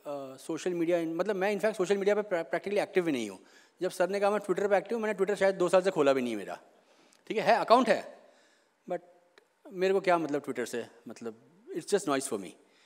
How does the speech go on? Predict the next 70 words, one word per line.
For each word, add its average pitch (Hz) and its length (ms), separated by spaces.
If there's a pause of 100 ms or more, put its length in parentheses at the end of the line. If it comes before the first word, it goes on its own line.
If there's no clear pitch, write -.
(260)
So, 240 260
अ, 180 360
ऐसे 240 340
सोशल 214 280
मीडिया 233 180
पे 247 60
बहुत 190 280
सारे 226 120
इन्फ्लुएंसर्स 196 480
आ 160 100
गए 190 180 (360)
जो 185 80
कि 226 100
लोगों 196 260
को 233 100
प्रॉमिस 190 400
करने 190 220
लगे, 185 320
फेक 160 280
स्क्रीनशॉट्स 170 440
डाल 165 160
के, 185 100
आप 175 120
सेबी 175 240
उन 185 80
पे 180 140
एक्शन 160 200
ले 160 180
रहा 143 100
है 101 160
जा 90 140
करके - 240
बैठ 85 220
करके। - 280 (640)
तो 165 80
बीच 196 220
में 220 80
कोई 220 100
मुझे 202 200
बोला 196 240
कि 202 160
"मितेश 175 280
भाई 196 120
आप 190 220
क्लासेस 165 320
क्यों 196 140
नहीं 190 120
लेते 123 220
हो?" 98 120 (240)
मैंने 202 140
कहा 214 60
"मेरे 190 180
क्लास 202 180
में 208 100
कोई 214 80
आता 190 200
नहीं 208 180
क्योंकि 196 160
मेरा 196 180
उतना 185 200
पैसा 180 200
बनता 190 260
नहीं 202 120
जितना 175 200
उन 175 100
लोग 170 120
का 175 60
बन 156 180
रहा 139 120
है।" 135 120